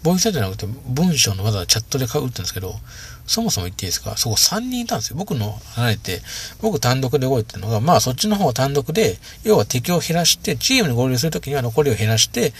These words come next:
勝ちやすい状況を作るためだけの、に僕はまあやってたわけですよ。勝つためにね。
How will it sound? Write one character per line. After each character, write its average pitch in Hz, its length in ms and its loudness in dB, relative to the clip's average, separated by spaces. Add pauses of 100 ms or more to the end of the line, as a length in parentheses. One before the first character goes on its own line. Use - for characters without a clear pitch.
(340)
勝 214 160 2
ち - 120 2
や 233 100 8
す 240 120 4
い 143 60 4
状 104 120 2
況 98 140 -6
を - 40 -10
作 - 160 0
る 101 100 -2
た 110 140 0
め 135 100 2
だ 107 100 4
け 123 120 -2
の、 85 280 -4 (200)
に 190 120 2
僕 143 200 -2
は 95 60 -2
ま 90 100 -6
あ 90 40 -6
や 92 60 -6
っ - 20 -4
て - 80 -2
た 92 80 -4
わ 87 80 -6
け - 80 -12
で - 80 -12
す - 140 -6
よ。 - 60 -12 (800)
勝 - 180 0
つ - 20 0
た 92 100 -2
め 87 100 -8
に 101 100 -6
ね。 196 120 -4